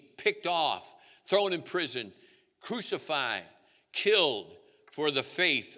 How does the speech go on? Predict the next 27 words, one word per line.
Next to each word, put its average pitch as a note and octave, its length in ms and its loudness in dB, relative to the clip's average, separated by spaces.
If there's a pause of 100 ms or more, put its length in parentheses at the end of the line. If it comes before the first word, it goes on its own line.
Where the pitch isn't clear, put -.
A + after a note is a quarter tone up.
of B2 80 -8
the A#2+ 80 -4
Lord B2+ 260 -2
Jesus A2 460 -2
Christ. G#2 520 -10 (800)
We C3+ 240 0
as A#2 180 -2
Americans A2+ 800 -6 (280)
look B2 220 -8
around A2+ 360 -6
at G2 120 -12
the G#2 80 -12
moral A#2 340 -6
decay C3+ 420 -8
that G#2+ 160 -10
we're A2 140 -10
living B2 320 -2
in, G#2+ 160 0
and F#2+ 80 -10
we F#2+ 80 -10
say, G#2+ 160 -8
"How C3 260 -8
can A2 180 -16
things B2+ 360 -4
get A#2 200 -6
any G2+ 200 -10
worse?" A#2 440 -8